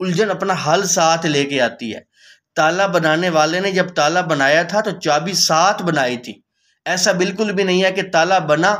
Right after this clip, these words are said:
और चाबी नहीं बनी। हर आने वाला मसला अपना हल साथ लेके आता है। तो, अ, हमारे व्यूअर्स, आज का हमारा टॉपिक ये है कि ज़िंदगी गम और खुशी का मुरक्कब नहीं है, हमारी ज़िंदगी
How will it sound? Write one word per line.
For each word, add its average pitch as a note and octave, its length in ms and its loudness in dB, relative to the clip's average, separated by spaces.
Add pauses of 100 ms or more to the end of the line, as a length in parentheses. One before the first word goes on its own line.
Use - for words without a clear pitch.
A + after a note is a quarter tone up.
(260)
और D#3 100 -6
चाबी D#3+ 400 2
नहीं D#3+ 180 2
बनी। A#2+ 320 -6 (340)
हर A3 260 2
आने F#3+ 440 0
वाला E3+ 320 2
मसला E3 540 0
अपना E3 260 -2
हल C#3+ 260 -2
साथ C3 360 -2
लेके A2+ 300 -6
आता G2 220 -6
है। - 100 -20 (360)
तो, D#3 320 -8 (240)
अ, B2 240 0
हमारे C#3 300 0
व्यूअर्स, D3+ 480 -2 (500)
आज F#3 260 4
का G#3 120 -2
हमारा D3+ 260 2
टॉपिक C#3+ 360 -2
ये D3 200 -4
है D3 200 -2 (440)
कि E3+ 100 0
ज़िंदगी E3+ 600 -2
गम D3+ 560 -2 (320)
और D#3+ 280 0
खुशी F#3+ 400 -4
का E3+ 140 0
मुरक्कब C#3 440 -2
नहीं E3 200 0
है, D#3 160 -8 (260)
हमारी C#3 380 0
ज़िंदगी E3+ 760 -4